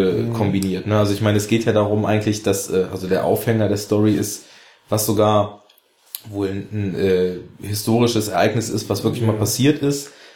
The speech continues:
Speaker 2: dass so eine U-S-Basis in Südkorea da diesen, äh, Fluss, der durch Seoul geht, dessen Name mir grad entfallen ist, ähm, mit Formaldehyd verseucht hat.
Speaker 1: Genau.
Speaker 2: Und dann spinnt der Film daraus halt so eine Monster-Story, dass halt irgend so ein riesen,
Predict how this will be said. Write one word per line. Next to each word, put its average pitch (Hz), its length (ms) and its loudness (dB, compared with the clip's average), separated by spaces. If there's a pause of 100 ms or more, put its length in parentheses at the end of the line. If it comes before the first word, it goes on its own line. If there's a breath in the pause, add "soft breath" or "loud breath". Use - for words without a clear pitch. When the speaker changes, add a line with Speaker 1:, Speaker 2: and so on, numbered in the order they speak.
(160 loud breath)
Speaker 2:
dass 104 240 -2
so 104 140 -4
eine 104 140 0
U-S-Basis 120 840 2
in 107 140 -2
Südkorea 113 720 4
da 104 160 2
diesen, 98 500 -2
äh, 98 140 0
Fluss, 135 480 0
der 127 100 2
durch 123 240 2
Seoul 127 400 2
geht, 131 460 2
dessen 98 200 -4
Name 101 260 2
mir 101 120 0
grad 98 220 0
entfallen 104 440 0
ist, - 260 -6
ähm, 98 240 -4 (380 loud breath)
mit 98 120 -4
Formaldehyd 131 640 2
verseucht 123 600 2
hat. 151 220 -2
Speaker 1:
Genau. 107 240 -4
Speaker 2:
Und 98 80 -6
dann 98 120 -2
spinnt 120 280 0
der 104 100 4
Film 117 300 2
daraus 107 380 2
halt 107 160 0
so 104 60 -2
eine 101 80 0
Monster-Story, 98 840 -2
dass 92 200 -2
halt 98 180 0 (340 loud breath)
irgend 123 240 2
so 113 120 -2
ein 104 60 0
riesen, 120 600 2